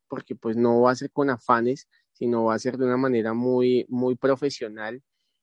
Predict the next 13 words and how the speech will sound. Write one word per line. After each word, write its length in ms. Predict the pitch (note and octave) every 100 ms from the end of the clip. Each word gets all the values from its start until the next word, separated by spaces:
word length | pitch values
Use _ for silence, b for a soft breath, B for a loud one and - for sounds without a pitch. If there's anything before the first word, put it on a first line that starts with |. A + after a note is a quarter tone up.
| -
y 140 | D3
eso 160 | D3+ F#3
va 60 | F#3+
a 40 |
permitir 520 | F#3+ G3 F3+ D3 C3+
que 220 | - D#3
de 80 | E3+
alguna 320 | D#3+ B2+ C3
u 40 | C#3
otra 260 | C3+ D3
forma, 320 | C#3+ D3 D3+ D3
pues, 300 | D#3+ C#3 -
obviamente, 680 | A#2+ A#2 C3 A#2 C3 C3+